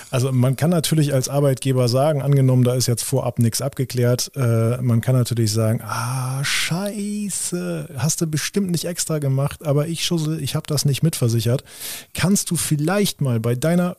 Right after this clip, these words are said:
Versicherung fragen, ob die das irgendwie übernehmen? Wäre echt eine große, große Hilfe.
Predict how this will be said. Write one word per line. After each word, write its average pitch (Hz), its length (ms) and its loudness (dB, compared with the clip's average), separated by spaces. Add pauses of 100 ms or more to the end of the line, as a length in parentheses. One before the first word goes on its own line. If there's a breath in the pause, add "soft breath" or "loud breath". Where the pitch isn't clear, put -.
(140)
Versicherung 139 560 2
fragen, 123 420 0
ob 120 180 -2
die 151 100 2
das 139 320 2
irgendwie 175 420 2
übernehmen? 135 580 4
Wäre 151 260 0
echt 165 240 -4
eine 143 120 4
große, 165 360 2
große 147 340 2
Hilfe. 185 420 2